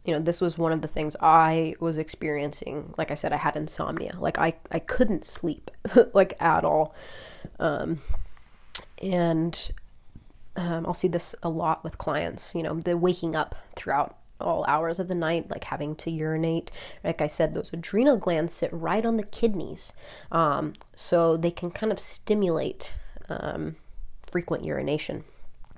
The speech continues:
um, which is another sign, uh, that your adrenals might be burnt out. Uh, frequent urination, whether that's during the night or throughout the day. When I say frequent, I mean, like,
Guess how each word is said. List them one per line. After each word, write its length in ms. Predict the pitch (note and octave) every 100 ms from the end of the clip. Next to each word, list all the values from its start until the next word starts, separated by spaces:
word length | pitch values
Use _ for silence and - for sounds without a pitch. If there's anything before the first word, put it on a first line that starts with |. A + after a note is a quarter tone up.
| - -
um, 220 | F3 E3+
which 120 | E3+
is 120 | E3+
another 240 | F#3 A#3 B3
sign, 320 | - - F#3 - - - - - -
uh, 140 | D#3+ -
that 120 | E3
your 120 | D#3+
adrenals 420 | D#3 - D3+ -
might 160 | - -
be 80 | D#3
burnt 340 | - D#3 E3
out. 220 | - - - - - - - - - - - - - - - -
Uh, 280 | F3 E3
frequent 400 | E3 - F3 F#3
urination, 580 | F3 F3 F3 F3 - F3
whether 240 | F3 F3 E3+
that's 180 | E3
during 220 | - E3+ E3+
the 80 |
night 300 | D#3 D#3 D4 -
or 160 | F#3+
throughout 320 | F#3+ F#3+ F#3+
the 80 | F#3+
day. 460 | E3 F3+ G3 - E3+ - -
When 160 | - F#3
I 60 |
say 160 | G3 G3+
frequent, 440 | G3 F#3 F3 E3+
I 60 | E3
mean, 200 | E3 D#3+
like, 280 | D3 -